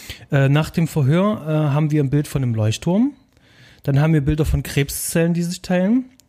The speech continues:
danach haben wir einen neuen Anstrich, der an der Wohnung passieren soll, und danach haben wir ein Wasserglas, was da steht.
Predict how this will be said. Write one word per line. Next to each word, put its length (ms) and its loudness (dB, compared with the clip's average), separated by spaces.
danach 340 2
haben 180 0
wir 140 0
einen 140 2
neuen 260 2
Anstrich, 500 0
der 160 0
an 100 2
der 80 2
Wohnung 300 2
passieren 460 0
soll, 380 0
und 120 -2
danach 240 2
haben 120 0
wir 80 2
ein 80 -2
Wasserglas, 520 -2
was 180 -6
da 180 -6
steht. 380 -10